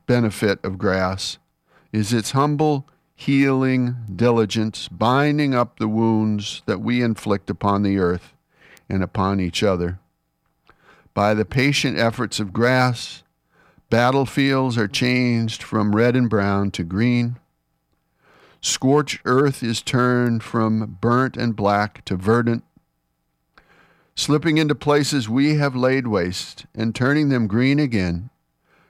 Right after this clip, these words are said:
grasses are not to be disdained as weeds,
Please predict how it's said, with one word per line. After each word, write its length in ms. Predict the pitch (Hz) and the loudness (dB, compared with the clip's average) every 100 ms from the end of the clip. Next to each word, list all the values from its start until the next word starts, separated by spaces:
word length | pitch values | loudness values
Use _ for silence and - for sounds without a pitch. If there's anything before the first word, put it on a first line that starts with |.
| _ | _
grasses 760 | - 123 139 139 - 135 117 - | -2 2 2 2 0 -2 -4 -6
are 160 | 107 110 | -2 2
not 280 | 151 170 | 2 2
to 80 | 151 | -2
be 200 | 143 135 | -2 -2
disdained 580 | 113 113 - 120 117 110 | 0 -4 -2 0 0 0
as 160 | 95 90 | -2 -4
weeds, 560 | 95 107 113 - - | -2 -2 -4 -8 -20